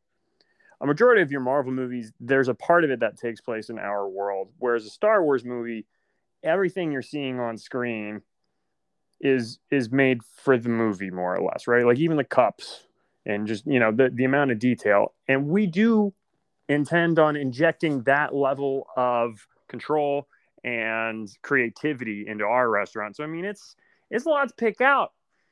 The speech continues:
You gotta pick out these bar stools people are gonna look at but not be allowed to stand or sit on. Uh, gotta pick out, you know,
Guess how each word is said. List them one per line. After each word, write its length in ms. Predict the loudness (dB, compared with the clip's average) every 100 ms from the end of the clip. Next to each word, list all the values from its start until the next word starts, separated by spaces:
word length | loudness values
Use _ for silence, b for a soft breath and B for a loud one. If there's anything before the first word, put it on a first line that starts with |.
| _ -4
You 40 |
gotta 140 | -4 -2
pick 120 | -2
out 120 | -2
these 120 | -2
bar 260 | 2 4 2
stools 240 | 0 -8
people 180 | -6 -8
are 40 | -6
gonna 160 | -6
look 160 | -6 -4
at 100 | -6
but 80 | -6
not 180 | -8
be 80 | -6
allowed 200 | -6 -6
to 60 | -10
stand 460 | -16 -12 -10 -12 -14 -10
or 120 | -10
sit 240 | -4 -2
on. 220 | -2 -6 -10 _ _ _ _ -20 _ -6
Uh, 220 | -2 -2
gotta 160 | -2 -4
pick 180 | -4 0
out, 300 | 0 0 -4
you 120 | -8 -4
know, 200 | -4